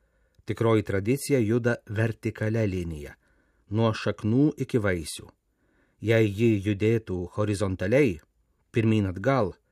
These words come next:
būtų ne tradicija, o tik tradicijos karikatūra. Mūsų seneliai ir proseneliai norėjo matyti teisingesnį, broliškesnį ir vieningesnį pasaulį ir kovojo už tai, kad turėtume ateitį, tęsė Pranciškus.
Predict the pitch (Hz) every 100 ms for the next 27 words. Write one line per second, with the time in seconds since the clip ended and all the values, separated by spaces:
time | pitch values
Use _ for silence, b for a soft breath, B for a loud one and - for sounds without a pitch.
0 | _ _ _ - 117 120 - 95 101 139
1 | 139 127 127 123 123 120 - _ _ _
2 | _ 117 117 127 - - - 113 101 92
3 | 95 92 - 101 104 101 104 87 71 -
4 | _ _ _ _ _ _ _ _ _ _
5 | _ _ _ _ _ _ _ - 147 165
6 | 151 147 131 139 131 127 107 110 113 117
7 | 110 107 107 104 98 110 107 104 95 104
8 | 101 101 92 b b b b 135 139 123
9 | 104 110 117 - 107 98 95 92 - -
10 | 107 110 117 101 98 98 98 101 98 101
11 | 87 85 110 120 127 127 - b b b
12 | b - 117 151 147 170 170 156 - 143
13 | 143 127 120 117 113 110 113 110 95 90
14 | 85 92 85 90 - 90 95 92 82 -
15 | - -